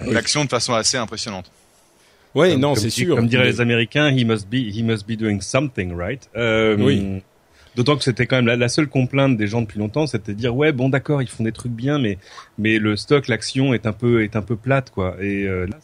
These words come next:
Speaker 3: c'est, là, tout à coup, c'est pas plat. T'imagines, s'il y a deux ans, on t'avait dit, euh, ouais, la bonne affaire à faire, c'est d'acheter du Microsoft, t'aurais dit, euh, ouais,
Speaker 1: Oula,
Speaker 3: bien sûr.
Speaker 1: là, t'es, t'es redescendu, le volume est redescendu, je sais pas pourquoi.
Speaker 3: Euh, je vais, je vais demander à Skype d'arrêter de régler le volume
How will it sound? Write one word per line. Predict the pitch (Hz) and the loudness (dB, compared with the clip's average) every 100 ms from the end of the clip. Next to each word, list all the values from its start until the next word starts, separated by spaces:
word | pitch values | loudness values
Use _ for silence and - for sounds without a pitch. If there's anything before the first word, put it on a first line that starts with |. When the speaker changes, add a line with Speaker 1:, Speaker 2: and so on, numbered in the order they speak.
| _ | _
Speaker 3:
c'est, | 87 | -20
là, | 98 | -20
tout | - _ | -20 _
à | 87 | -20
coup, | - 160 | -20 -20
c'est | - | -20
pas | 123 | -20
plat. | - 156 | -20 -20
T'imagines, | - 98 107 139 147 _ _ | -20 -20 -20 -20 -20 _ _
s'il | _ | _
y | 107 | -16
a | |
deux | 107 117 | -16 -16
ans, | 139 | -16
on | 117 | -18
t'avait | 104 104 110 | -18 -20 -20
dit, | 139 | -20
euh, | 110 | -18
ouais, | 95 120 | -14 -14
la | 98 | -14
bonne | 123 131 | -16 -18
affaire | 127 131 | -18 -18
à | 120 | -18
faire, | - 131 | -20 -20
c'est | 117 | -20
d'acheter | 98 - 101 | -20 -20 -20
du | 95 | -20
Microsoft, | 95 101 - 151 _ | -20 -20 -20 -20 _
t'aurais | 92 | -20
dit, | 104 | -20
euh, | 101 104 101 | -20 -20 -14
ouais, | 131 | 0
Speaker 1:
Oula, | 120 117 | 2 0
Speaker 3:
bien | - | -2
sûr. | 110 | 0
Speaker 1:
là, | 135 | 0
t'es, | - 120 110 _ _ - | 2 0 -2 _ _ -8
t'es | 113 | -6
redescendu, | 110 170 156 - 147 143 160 | 0 0 0 -4 -6 -6 -6
le | 151 | -4
volume | 107 123 135 113 | -4 -4 -4 -4
est | |
redescendu, | 110 123 127 127 120 131 | -4 -4 -6 -8 -8 -8
je | 107 95 | -6 -8
sais | - | -8
pas | 98 101 | -10 -10
pourquoi. | 90 - 82 - - _ - - - | -12 -14 -16 -18 -20 _ -20 -20 -18
Speaker 3:
Euh, | 110 110 110 107 107 107 117 | -14 -12 -12 -12 -14 -16 -16
je | 104 113 | -16 -14
vais, | 131 120 | -14 -16
je | 117 | -18
vais | |
demander | 139 165 170 | -16 -14 -12
à | 147 | -14
Skype | - 151 - _ _ _ 131 120 | -12 -14 -16 _ _ _ -16 -10
d'arrêter | 123 120 135 | -10 -10 -12
de | 104 | -12
régler | 101 104 | -12 -14
le | 98 | -14
volume | 101 | -14